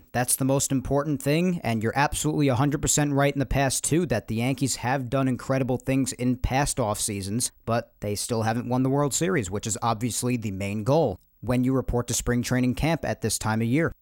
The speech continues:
And we obviously won't see just how good these moves are until they take the field, which is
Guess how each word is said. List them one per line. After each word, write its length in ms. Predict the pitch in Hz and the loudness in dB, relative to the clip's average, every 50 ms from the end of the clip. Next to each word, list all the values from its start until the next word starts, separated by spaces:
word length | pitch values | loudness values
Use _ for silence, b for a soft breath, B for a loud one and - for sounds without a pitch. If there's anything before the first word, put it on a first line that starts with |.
| _ _ - | _ _ -4
And 180 | 120 113 113 | -4 -2 -2
we 120 | 110 117 117 | -2 -2 0
obviously 500 | 127 131 135 127 127 131 117 - 135 123 | 2 2 2 2 0 0 0 0 0 0
won't 240 | 113 120 120 107 - | 2 0 0 2 2
see 160 | - 127 113 | 2 0 0
just 360 | 104 101 147 180 175 - - | 0 2 2 2 2 2 0
how 120 | 135 117 | 0 0
good 220 | 110 101 113 110 98 | 0 0 0 0 0
these 160 | 120 107 95 | -2 -2 -2
moves 260 | 113 113 107 98 98 | -2 -4 -2 -2 0
are 140 | 117 101 101 | 0 2 2
until 240 | 101 95 - 131 120 | 0 0 0 0 2
they 120 | 117 113 | 2 0
take 260 | 107 - 120 113 - | 0 -2 -2 -4 -4
the 80 | - 101 | -6 -8
field, 340 | - - 120 123 120 120 107 | -4 0 2 2 2 2 2
which 240 | 104 107 98 - 101 | 0 -2 -2 -2 -4
is 220 | 95 87 - - | -6 -6 -8 -10